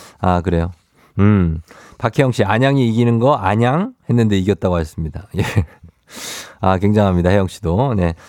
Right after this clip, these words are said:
자, 이렇게 해서 일단은 다 새롭게 또 일 승자가 요즘에 또 물고 물리는 춘추전국 시대가 도래했습니다. 새로운 일 승자 탄생했고 여러분도 도전해 보세요. 이거 괜찮습니다. 아, 오늘이 무역의 날이기도 하다고 하네요.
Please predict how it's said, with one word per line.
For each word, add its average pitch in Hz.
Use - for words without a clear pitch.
자, 120
이렇게 135
해서 139
일단은 143
다 120
새롭게 175
또 135
일 113
승자가 113
요즘에 143
또 143
물고 147
물리는 139
춘추전국 175
시대가 131
도래했습니다. 98
새로운 156
일 120
승자 113
탄생했고 120
여러분도 151
도전해 151
보세요. 120
이거 110
괜찮습니다. 95
아, 90
오늘이 113
무역의 120
날이기도 104
하다고 107
하네요. 101